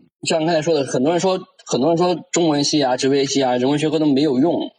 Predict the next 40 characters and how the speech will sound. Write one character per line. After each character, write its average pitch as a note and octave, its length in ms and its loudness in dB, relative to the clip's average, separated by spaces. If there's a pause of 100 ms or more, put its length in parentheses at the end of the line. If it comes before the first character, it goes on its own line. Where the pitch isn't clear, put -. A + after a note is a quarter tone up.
(140)
为 G3+ 200 0
什 F#3 80 0
么？ F3 60 0
这 A#3+ 140 -2
个 G3 120 2
就 G#3 120 0
是 F3 100 0
技 A3 140 -4
术 C#3 140 -2
思 - 160 -6
维。 G#2 60 0 (460)
因 F#3+ 80 0
为 G3+ 60 2
很 F#3+ 180 -4
多 D3 240 0 (340)
很， A#2 280 -4
很 A2 380 0
那 C#3 120 2
种 A2+ 320 -2
应-， F#3+ 320 -2
技 - 120 -2
术 G3 120 -2
应 A#3 100 2
用 F#3 160 0
性 C#3 160 0
的 A#2+ 60 0
技 C3 80 0
术， A#2+ 100 -2
它 F3 160 -2
又 F#3+ 140 2
要 F#3+ 260 0
求 E3+ 200 0
你 C3 100 2
要 C#3 160 2
有 G#2+ 100 0
实 - 200 -2
效 C#3 180 0
回 A2+ 120 -2
报 D#3+ 220 0
的， - 60 -8